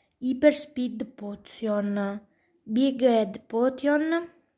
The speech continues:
e Anti-Gravity Potion. E poi anche il Arm Trainer Float, cioè quella, mm, sediolina gonfiabile che ti fa galleggiare, ecco.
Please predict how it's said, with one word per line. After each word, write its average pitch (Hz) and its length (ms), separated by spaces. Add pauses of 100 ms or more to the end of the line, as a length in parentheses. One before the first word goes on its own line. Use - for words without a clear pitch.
(960)
e 262 280
Anti-Gravity 214 1080 (120)
Potion. 185 560 (340)
E 277 300 (160)
poi 254 360
anche 226 500
il 233 640 (2750)
Arm 269 580
Trainer 240 600
Float, 208 1080
cioè 220 340
quella, 214 500
mm, 208 260
sediolina 220 560
gonfiabile 208 840
che 190 380
ti 208 100
fa 190 100
galleggiare, 190 960
ecco. - 360